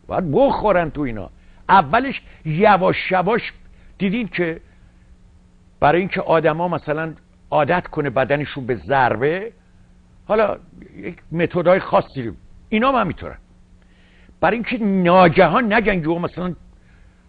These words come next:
هشتصد میلیارد یا مثلاً دویست میلیارد، نمی‌دونم، صد میلیارد خرج شده،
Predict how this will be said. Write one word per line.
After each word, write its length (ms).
هشتصد 580
میلیارد 580
یا 140
مثلاً 360
دویست 420
میلیارد، 520
نمی‌دونم، 240
صد 260
میلیارد 360
خرج 240
شده، 360